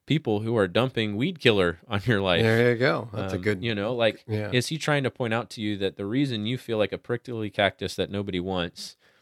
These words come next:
Speaker 1: is because you are a prickly cactus and you need some behavior change, right? Like,
Speaker 2: Mm-hmm,
Speaker 1: the
Speaker 2: mm-hmm.
Speaker 1: question I think that Christians should be asking consistently when it comes to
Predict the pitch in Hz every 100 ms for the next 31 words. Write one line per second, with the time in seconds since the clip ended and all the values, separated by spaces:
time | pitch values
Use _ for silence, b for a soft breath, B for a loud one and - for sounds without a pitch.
0 | b - 98 98 98 113 101 104 113 110
1 | 180 - 98 85 85 - 80 - - 80
2 | - - _ 95 95 92 101 120 120 107
3 | 107 107 95 107 95 95 98 131 110 -
4 | 82 - - - 104 110 110 98 113 101
5 | 104 90 - - 95 139 151 - 160 120
6 | 120 - 104 98 104 - 131 131 123 -
7 | 113 107 92 90 - 90 92 87 - 131
8 | - 82 85 87 - 95 90 - 113 117
9 | - 101 95 90